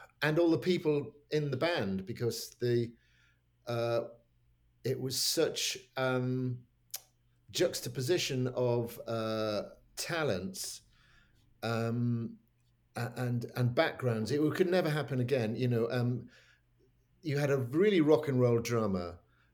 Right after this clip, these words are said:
um, who ri-, uh, Paul Thompson, um, and Brian Ferry, who was taught by Richard Hamilton, who was, uh, uh, ostensibly the first pop artist, proper artist,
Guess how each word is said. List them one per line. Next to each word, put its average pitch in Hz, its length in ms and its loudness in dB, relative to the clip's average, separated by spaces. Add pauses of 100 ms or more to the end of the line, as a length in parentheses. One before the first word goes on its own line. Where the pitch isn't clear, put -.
(160)
um, 117 340 -2
who 113 140 2
ri-, 120 320 2
uh, 123 400 -6
Paul 135 220 0
Thompson, 101 640 -4 (480)
um, 110 480 -2 (880)
and 117 380 -4 (280)
Brian 180 340 0
Ferry, 156 540 4 (120)
who 123 180 4
was 113 200 -2
taught 165 340 -2
by 110 120 0
Richard 120 380 -2
Hamilton, 147 680 -4
who 117 140 0
was, 113 200 -2
uh, 127 280 -4
uh, 127 140 -8
ostensibly 190 680 -2 (340)
the 139 200 6
first 160 500 0
pop 156 260 -4
artist, 92 800 -4 (160)
proper 113 360 -4
artist, - 560 -4